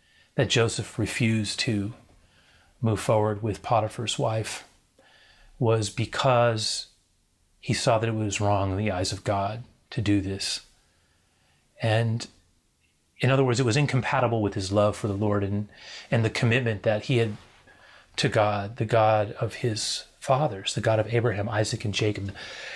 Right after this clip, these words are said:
the, the belief system that he had been given, the, the, the way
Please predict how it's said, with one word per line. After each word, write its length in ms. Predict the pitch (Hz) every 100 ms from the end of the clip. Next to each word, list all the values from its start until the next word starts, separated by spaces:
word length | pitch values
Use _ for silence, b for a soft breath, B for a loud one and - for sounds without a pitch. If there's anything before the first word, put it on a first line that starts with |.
| B
the, 160 | - 127 -
the 100 | 110
belief 460 | 123 135 147 -
system 360 | - 117 - 101
that 100 | 98
he 100 | 123
had 80 | 107
been 160 | 107
given, 320 | 98 113 107
the, 120 | 95 107 -
the, 140 | 127 123 _
the 120 | -
way 600 | 113 110 123 135 123 113